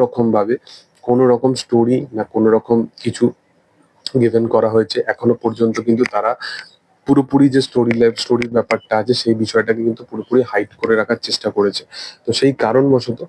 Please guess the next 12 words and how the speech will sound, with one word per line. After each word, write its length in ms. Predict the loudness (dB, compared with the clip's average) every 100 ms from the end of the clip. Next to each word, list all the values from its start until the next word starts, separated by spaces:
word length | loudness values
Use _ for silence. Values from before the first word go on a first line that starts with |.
| _ -4
কোথাও 280 | -2 -2 0
গিয়ে 220 | 0 0 -2 -20 -2
মেগাস্টার 420 | 0 0 0 -2 -2
শাকিব 300 | -4 -4 -6 -4
খান 200 | -6 -6 -2
এই 140 | -2 0
সিনেমার 420 | 0 2 2 2 0
মধ্যে 200 | -2 -4
particularly 680 | -4 -4 -6 -2 0 2 0 -4 -12 -6
এরকম, 400 | 0 0 2 0
এরকম 300 | 0 2 0
kind 300 | 0 -2 0